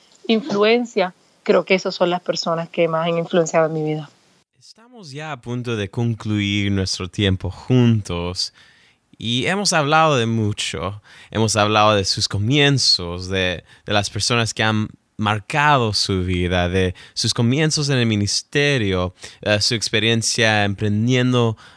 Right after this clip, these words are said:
Speaker 2: los negocios que hoy manejan. Pero en este momento quiero darle a usted un,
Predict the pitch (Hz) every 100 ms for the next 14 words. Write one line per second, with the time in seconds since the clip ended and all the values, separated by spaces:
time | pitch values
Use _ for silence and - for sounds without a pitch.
0 | - 107 107 123 139 147 151 143 - 104
1 | - - 104 107 107 104 104 107 110 104
2 | 95 95 - - - - - 123 160 202
3 | 277 226 185 156 156 - 170 175 180 131
4 | 135 135 135 135 120 104 - - 117 117
5 | 107 117 117